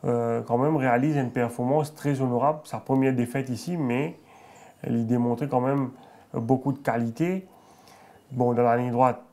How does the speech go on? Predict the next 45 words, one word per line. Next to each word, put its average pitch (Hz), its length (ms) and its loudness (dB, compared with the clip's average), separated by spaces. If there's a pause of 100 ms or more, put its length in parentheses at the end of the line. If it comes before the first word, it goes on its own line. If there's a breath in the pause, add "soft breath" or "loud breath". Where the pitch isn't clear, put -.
(100)
Alita 123 380 2
Road 120 240 4 (280)
Trail 127 380 2
éventuellement 120 500 0
pour 120 160 -6
faire 139 160 2
la 123 100 4
différence, 160 500 -2
mais 151 220 0 (760)
possiblement 165 580 2
Marauding 156 340 2
sera 151 240 4
fait 147 160 -2
mieux 156 120 0
parce 175 140 -6
qu'il 147 100 0
m'a 139 80 4
pensé 135 240 0
qu'il 160 80 2
est 147 40 4
un 135 40 0
peu 151 140 6
intimidé 147 540 2
quand 147 160 2
il 131 240 0
y 135 60 4
a 127 40 4
eu 127 120 2
une 139 120 0
veste 131 320 0
au 123 120 2
lit, 139 140 0
on, 127 240 0 (440 loud breath)
et 120 560 0
une 117 120 -2
ferme, 120 320 0 (580 loud breath)
euh, 117 500 0 (1800)
en 123 160 4
s'en 120 180 -6
prenant 120 280 2
un 131 40 -4
sandwich 123 380 -2
donc 123 240 0
entre, 123 400 2
euh, 110 640 0